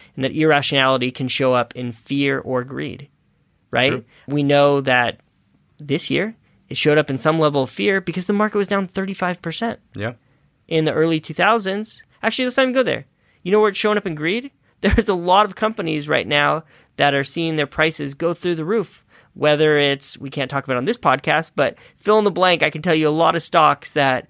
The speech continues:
Speaker 1: are doing things I've never seen before,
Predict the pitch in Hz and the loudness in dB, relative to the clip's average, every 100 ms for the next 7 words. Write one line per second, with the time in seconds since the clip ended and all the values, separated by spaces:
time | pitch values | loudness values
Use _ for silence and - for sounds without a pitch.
0 | _ _ - 139 131 131 170 202 196 185 | _ _ -8 -4 -2 -4 -4 -2 0 0
1 | 175 170 185 196 175 208 185 151 151 - | -2 0 0 0 0 -2 -2 -4 -8 -2
2 | 175 135 | 0 0